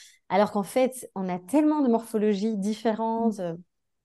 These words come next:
Speaker 1: tellement de possibilités d'avoir des corps, tu vois, des charpentes, <laughs> euh, totalement variées aussi. Et, et c'est vrai qu'il y a beaucoup aussi encore à, à déconstruire à ce niveau-là, euh,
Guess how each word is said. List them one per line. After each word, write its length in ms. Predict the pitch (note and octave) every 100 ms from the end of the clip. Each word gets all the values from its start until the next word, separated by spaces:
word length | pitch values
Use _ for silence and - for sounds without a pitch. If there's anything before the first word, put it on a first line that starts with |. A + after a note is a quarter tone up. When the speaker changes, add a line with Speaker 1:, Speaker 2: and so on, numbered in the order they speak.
| _ _ - _
Speaker 1:
tellement 280 | G#3+ G#3+ A3+
de 100 | G3
possibilités 840 | - C#4 C4 B3+ A3+ A3+ A3 A#3+ A#3
d'avoir 280 | G3 F#3
des 140 | F3+ F3+
corps, 300 | - A#3+ A3+
tu 120 | -
vois, 100 | G3+
des 80 | G3
charpentes, 640 | F3 A3+ - - A3+ A#3 F#3+
<laughs> 800 | F3+ - - - - - -
euh, 120 | F#3 F#3+
totalement 500 | G#3+ G#3+ G3+ G#3 G#3
variées 400 | G3 G3 G#3+ G#3
aussi. 340 | F#3+ - C4 B3 _ _
Et, 240 | G3 G3 F#3+
et 40 |
c'est 180 | F3+ F#3+
vrai 200 | G#3+ A3+
qu'il 240 | G#3 F#3
y 60 | F3+
a 120 | E3+
beaucoup 320 | E3+ F#3+ -
aussi 260 | A3 F#3+ A3
encore 300 | F#3+ G3 F#3
à, 240 | F3 D#3+ E3 - - -
à 140 | F3+
déconstruire 460 | F#3 F#3+ F#3 - G3
à 80 |
ce 120 | F3 F#3+
niveau-là, 380 | F3 F3 G3+ - _ _ _ _
euh, 320 | E3+ E3 E3